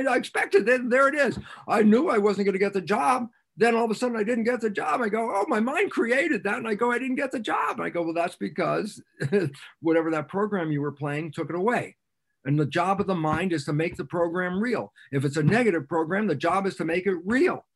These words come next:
If it's a positive program, the job is to make it real. Then I go, "Well, the program, seventy percent or so are negative and, and disempowering." I go, "Well, unfortunately, then the job of the mind is to manifest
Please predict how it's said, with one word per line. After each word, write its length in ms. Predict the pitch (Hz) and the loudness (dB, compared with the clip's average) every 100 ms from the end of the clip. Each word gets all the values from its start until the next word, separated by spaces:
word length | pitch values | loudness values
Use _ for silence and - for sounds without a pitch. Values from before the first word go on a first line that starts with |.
| _ - | _ -8
If 140 | 135 | -6
it's 80 | 175 | -6
a 60 | |
positive 600 | - - 208 302 196 165 | -6 -2 2 2 2 0
program, 460 | 185 175 185 202 220 | 0 0 0 -2 -2
the 80 | 165 | -4
job 360 | 165 180 208 | 0 0 0
is 140 | 160 180 | -2 -4
to 80 | 185 | -4
make 200 | 185 202 | -2 0
it 80 | 196 | 0
real. 440 | 202 339 240 - _ _ _ | 4 4 4 2 _ _ _
Then 160 | 156 196 | -2 0
I 100 | 170 | 0
go, 140 | 175 175 | -2 -2
"Well, 160 | 170 | -2
the 80 | 170 | -2
program, 480 | 135 202 254 202 202 | -2 0 2 2 0
seventy 360 | - 196 196 185 | -2 -2 0 -2
percent 440 | 185 156 202 208 | -4 -2 0 0
or 80 | 196 | -2
so 200 | 208 196 | -2 0
are 80 | 190 | 0
negative 540 | 175 190 202 208 202 | 0 -2 0 0 0
and, 180 | 180 175 - - - | -4 -6 -10 -16 -6
and 180 | 175 156 | -4 2
disempowering." 680 | 202 214 196 226 294 226 165 | 2 2 -2 0 2 2 2
I 20 | |
go, 180 | 170 170 | 4 6
"Well, 360 | 233 226 196 | 6 4 4
unfortunately, 760 | 202 143 220 302 - 185 180 208 | 2 2 4 2 0 -6 0 0
then 180 | 202 202 | 2 -2
the 120 | 180 | -4
job 400 | 151 180 202 190 | 0 0 0 0
of 100 | 175 | -2
the 80 | 165 | -2
mind 460 | 170 226 254 190 185 | -2 -2 -2 -2 -2
is 140 | 185 | -2
to 100 | 196 | -2
manifest 720 | 185 233 254 185 180 165 185 | 0 0 0 -4 -4 -4 -6